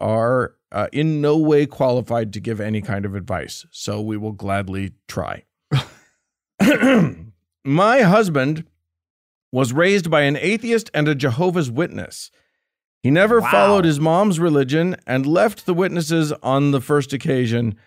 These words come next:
Speaker 1: uh, when he was fifteen. After our, our marriage, he revealed to me that he is agnostic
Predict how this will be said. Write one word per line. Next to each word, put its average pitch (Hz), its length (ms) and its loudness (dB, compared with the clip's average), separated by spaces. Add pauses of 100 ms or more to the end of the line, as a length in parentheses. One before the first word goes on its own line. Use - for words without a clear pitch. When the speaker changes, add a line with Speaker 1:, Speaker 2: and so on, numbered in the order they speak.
(360)
Speaker 1:
uh, 117 180 2
when 123 140 2
he 123 60 2
was 117 140 0
fifteen. 110 600 -4 (580)
After 180 380 0
our, 170 300 0 (200)
our 143 180 2
marriage, 147 560 2
he 151 140 0
revealed 170 500 2
to 180 80 0
me 156 180 2
that 135 180 -4
he 147 180 -2
is 131 160 0
agnostic 131 840 -2